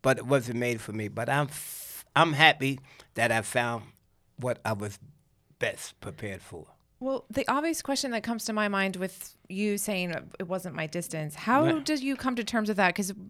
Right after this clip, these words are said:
Speaker 2: most people will see, "Oh, you ran a two forty-three. How can you say
Speaker 1: Right.
Speaker 2: that's not your distance? It's such a good
Speaker 1: Well,
Speaker 2: time."
Speaker 1: it was two forty-six, but you know how, why it when, was my distance? Because I used to suffer.
Speaker 2: Yeah.
Speaker 1: That's why. And I said, "Man, you gotta do all that training?"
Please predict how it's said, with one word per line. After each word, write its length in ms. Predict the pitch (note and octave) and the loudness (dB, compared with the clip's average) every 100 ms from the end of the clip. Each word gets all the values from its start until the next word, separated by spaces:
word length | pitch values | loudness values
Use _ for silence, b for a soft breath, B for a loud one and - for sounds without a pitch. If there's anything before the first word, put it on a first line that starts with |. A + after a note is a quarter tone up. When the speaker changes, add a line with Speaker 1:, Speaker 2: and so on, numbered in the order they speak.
| - | -6
Speaker 2:
most 200 | A3 C4+ | 0 0
people 240 | C4+ B3 G#3+ | 0 0 0
will 100 | G3+ | 0
see, 280 | - G3+ F3 | 0 0 4
"Oh, 240 | C4 G3+ | 4 4
you 160 | F#3+ A3 | 2 0
ran 160 | A3+ A3 | 2 0
a 80 | |
two 160 | G#3 A#3 | -2 -4
forty-three. 540 | G#3 G3+ G3+ A#3 G#3+ | -2 -2 -2 -4 -2
How 140 | F3+ G3 | 0 -2
can 160 | A3 G3 | -2 -2
you 60 | |
say 100 | C#3 | 2
Speaker 1:
Right. 120 | D3+ | 2
Speaker 2:
that's 180 | F#3 F3+ | 2 -2
not 120 | G3 D3 | -4 -4
your 100 | E3 | -4
distance? 360 | E3+ - D3 | -6 -6 -10
It's 100 | C#3+ | -10
such 180 | - - | -12 -10
a 60 | - | 2
good 80 | C3+ | 8
Speaker 1:
Well, 140 | D3+ | 8
Speaker 2:
time." 100 | C#3 | 8
Speaker 1:
it 80 | C#3+ | 4
was 140 | C3+ | 2
two 220 | - F3 E3+ | 6 6 8
forty-six, 560 | F#3+ F3+ F3+ A3+ G#3 | 8 8 8 8 6
but 160 | - C#3 | 4 2
you 80 | C#3 | 4
know 180 | D#3+ | 6
how, 180 | E3+ F3 E3 | 6 4 6
why 180 | F3 | 6
it 80 | F3 | 6
when, 320 | F3+ F3+ F3+ D3 | 4 0 -2 0
was 220 | D3+ D#3 | 0 2
my 180 | F3 F3 | 0 0
distance? 540 | D#3+ G3 G3 G#3+ - B B B | 2 0 0 -6 -8 B B B
Because 300 | - C#3+ A2+ | -6 -4 -2
I 80 | B2 | -2
used 240 | C3 B2+ | -2 -4
to 80 | A#2+ | -6
suffer. 500 | G#2+ D#3+ F#3 - D3 - | -6 -4 -4 -6 -16 -14
Speaker 2:
Yeah. 200 | - B2 G#2 _ _ - _ _ _ - | -12 -10 -12 _ _ -20 _ _ _ -6
Speaker 1:
That's 260 | C3 C3+ | -4 -4
why. 400 | C#3 D3 C3+ - - b b b b _ | -2 0 -2 -4 -14 b b b b _
And 160 | C3 C#3+ | 2 4
I 100 | C3+ | 2
said, 160 | - - - - | -2 -14 -20 -12
"Man, 380 | D3+ D3 G#2 F#2 _ | -10 -10 -14 -18 _
you 80 | A#2 | -12
gotta 240 | - C#3+ | -8 -8
do 200 | F2+ C#3 | -8 -10
all 120 | C3 | -10
that 200 | D3 G#2+ | -10 -12
training?" 580 | - B2 C#3 F3+ G3+ G#3 | -12 -8 -6 -4 -6 -8